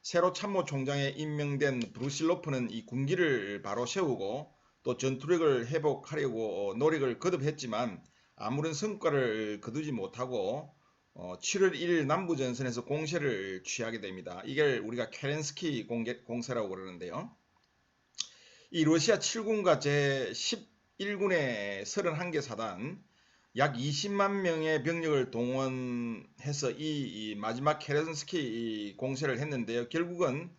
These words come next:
공세가 실패하게 되죠. 그래서 칠월 십구 일 갈리시아 국경으로 이 케렌스키가 축출을 당하게 됩니다. 어, 그러고 보니까, 그러-, 그러고 나니까 이제 러시아의 군사력은 완전히 와해되고 말았죠. 이후에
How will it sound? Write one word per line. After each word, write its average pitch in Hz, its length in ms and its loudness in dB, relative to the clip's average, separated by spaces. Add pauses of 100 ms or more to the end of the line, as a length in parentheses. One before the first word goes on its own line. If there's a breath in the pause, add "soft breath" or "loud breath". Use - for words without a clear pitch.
(520 soft breath)
공세가 151 400 2
실패하게 185 500 0
되죠. 117 500 -4 (320 soft breath)
그래서 147 300 -2
칠월 165 300 -2
십구 185 440 -4
일 123 580 0
갈리시아 139 840 2
국경으로 139 540 0
이 117 120 -2
케렌스키가 127 880 -2
축출을 147 640 -2
당하게 107 360 -4
됩니다. 98 600 -8 (720 soft breath)
어, 120 400 2
그러고 202 300 6
보니까, 175 440 6
그러-, 135 260 -4
그러고 185 280 4
나니까 175 300 4
이제 139 260 4
러시아의 131 440 2
군사력은 156 420 0
완전히 139 340 0
와해되고 139 480 4
말았죠. 120 720 -2 (100)
이후에 151 880 0